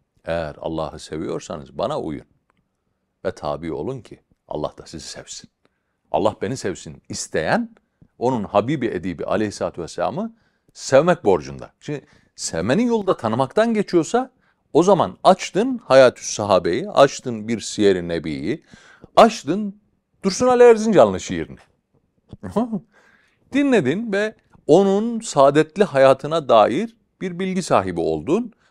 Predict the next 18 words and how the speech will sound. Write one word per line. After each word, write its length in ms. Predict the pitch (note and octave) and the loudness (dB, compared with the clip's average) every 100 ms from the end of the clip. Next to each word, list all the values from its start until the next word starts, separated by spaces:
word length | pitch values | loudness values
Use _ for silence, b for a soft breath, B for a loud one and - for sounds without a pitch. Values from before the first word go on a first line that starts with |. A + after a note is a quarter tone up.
| b | b
O 120 | G3 | -2
bilgiyi 280 | A3 G3+ G#3+ | -2 -2 -2
de 100 | F#3+ | -2
içselleştirdin, 960 | D#3 - C#3+ C3+ A2+ - G2 F2 E2 D#2+ | -2 2 4 4 0 -4 -8 -8 -8 0
dert 260 | A2 A2+ | 0 0
ettin. 540 | F#2+ - - C3+ G#3+ - _ _ _ _ _ _ _ _ | -4 -6 -6 -6 -6 -12 _ _ _ _ _ _ _ _
İşte 140 | - - | -18 -2
o 120 | - G#3 | 4 4
zaman 420 | B3 D3+ A#2 D3 | 4 2 -2 -4
bu 80 | A3+ | -6
senin 540 | - D#3+ E3+ G#3 G#3+ _ - | -4 -6 -4 -6 -10 _ 0
aklının 840 | - - D3+ D3+ E3 B3+ A#3 - _ _ | 0 0 0 2 0 -2 -4 -12 _ _
Hazreti 400 | _ - A#2+ G#3 | _ -6 0 0
Peygamber'e 520 | G3+ C3+ A2 G#2+ D#3+ G#3+ | 2 4 4 2 -2 -4
selatü 380 | - A#2+ B2 | 2 2 2
selam 300 | - C#3+ D#3 | 4 6 6
getirmesi 460 | G#2 - F2+ D#2 D#2+ | 0 -4 -8 -8 -10
oluyor. 220 | C#2+ C#2+ | -10 -12